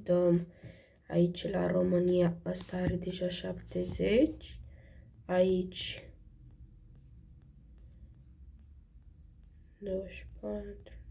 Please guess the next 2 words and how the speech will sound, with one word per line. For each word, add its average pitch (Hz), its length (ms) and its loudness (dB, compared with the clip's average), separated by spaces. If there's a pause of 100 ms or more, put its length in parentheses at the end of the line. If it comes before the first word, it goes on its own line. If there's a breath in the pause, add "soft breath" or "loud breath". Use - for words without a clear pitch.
(120)
nouăsprezece, 208 800 -8 (560)
optzeci. 214 1200 0